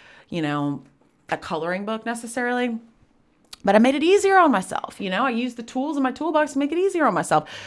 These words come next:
to, uh, to achieve the, the finished product that I wanted. And I asked a teacher about that, and I was like, "Ah, is that cheating?" And he was like, "Who,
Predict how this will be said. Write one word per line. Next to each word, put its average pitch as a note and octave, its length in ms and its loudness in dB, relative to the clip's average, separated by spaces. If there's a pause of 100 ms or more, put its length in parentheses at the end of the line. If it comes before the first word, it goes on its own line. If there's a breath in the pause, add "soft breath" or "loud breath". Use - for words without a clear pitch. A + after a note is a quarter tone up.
(100 loud breath)
to, B3+ 280 4
uh, G#3+ 120 4
to - 260 -4
achieve A#3+ 400 -2
the, G3 300 -8
the F#3+ 200 -2 (120)
finished G#3 240 -4
product E3+ 320 6
that D#3 80 -6
I E2+ 80 0
wanted. D#3+ 400 0 (580 loud breath)
And F#3+ 80 4
I D#3 60 8
asked F#3 180 6
a - 40 -10
teacher A3+ 280 -2
about F3 180 0
that, E3+ 120 4
and E3 100 -4
I E3 60 -6
was D#3+ 120 -8
like, D#3 220 -4
"Ah, A3+ 200 -10
is F3 80 -12
that D#3 120 -8
cheating?" A#3 360 -2
And E3+ 80 -6
he F#3 100 -8
was F3+ 140 -8
like, F3 340 -4 (880)
"Who, G4 240 -4